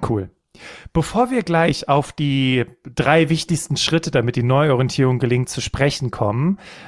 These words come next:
ähm, weil ich find, also ich find, du bist generell einfach eine super interessante Person und das, was du in deinem Podcast auch an Wissen teilst, ist unglaublich wertvoll. Und außerdem, ähm,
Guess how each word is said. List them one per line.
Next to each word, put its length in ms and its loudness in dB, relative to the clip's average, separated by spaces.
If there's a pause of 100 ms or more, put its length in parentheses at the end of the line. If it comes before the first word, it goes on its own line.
(100)
ähm, 540 2
weil 100 4
ich 80 0
find, 260 -2
also 280 2
ich 100 -8
find, 300 0
du 160 2
bist 180 0
generell 400 2
einfach 220 -2
eine 100 0
super 380 0
interessante 520 -4
Person 580 0
und 260 -2 (220)
das, 180 0
was 140 0
du 60 2
in 60 0
deinem 240 0
Podcast 560 -2
auch 200 0
an 200 -4
Wissen 300 0
teilst, 440 -2
ist 160 -12
unglaublich 680 0
wertvoll. 440 2
Und 300 -4
außerdem, 640 2 (360)
ähm, 520 -2